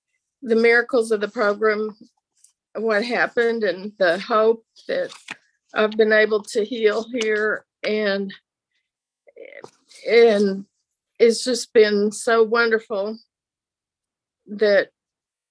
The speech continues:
the program has been such a blessing to me and the people. Uh, I have a, another meeting I go to,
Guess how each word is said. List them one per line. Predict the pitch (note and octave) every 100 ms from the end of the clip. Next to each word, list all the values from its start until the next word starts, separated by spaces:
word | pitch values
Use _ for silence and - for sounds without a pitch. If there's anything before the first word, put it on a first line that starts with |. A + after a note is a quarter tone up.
| _ _ _
the | G#3+ G#3+
program | - A3+ A3 G#3+
has | G#3+ G3+
been | G3+ G3+ G#3
such | A3 G#3
a | G#3
blessing | G3 F3+ G3+ A3+ G#3+ A3 - _ _ _ - A3
to | C4
me | A3 G#3+ G3+ E3+ -
and | G#3+ A3
the | G3+
people. | A3+ G3+ G3 F#3+ G#3 _ - _ _ _ - _ _ -
Uh, | G#3+ F#3 B2 -
I | G#3 A3+
have | A#3 G#3 G3+
a, | F3 G3+ _ _ _ _ _ -
another | A3 G#3+ G#3 G#3+
meeting | G#3+ G3+ G3+ G3
I | F3+
go | F3+ E3+
to, | - G#3 G3